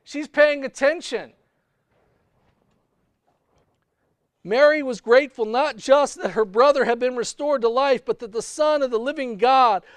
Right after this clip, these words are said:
the Messiah, had cared for her and her family. Jesus was in a real relationship with them, not because M-, Mary, Martha, and Lazarus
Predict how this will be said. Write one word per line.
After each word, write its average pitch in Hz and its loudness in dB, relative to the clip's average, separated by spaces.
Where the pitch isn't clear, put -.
the 208 -4
Messiah, 285 4
had 220 -2
cared 254 2
for 214 -2
her 190 6
and 240 -8
her 220 0
family. 262 0
Jesus 302 -2
was 226 -6
in 240 -2
a 190 0
real 294 -2
relationship 254 0
with 196 -8
them, 185 -4
not 294 2
because 226 2
M-, 185 -20
Mary, 214 -6
Martha, 196 -8
and 180 -10
Lazarus 170 -4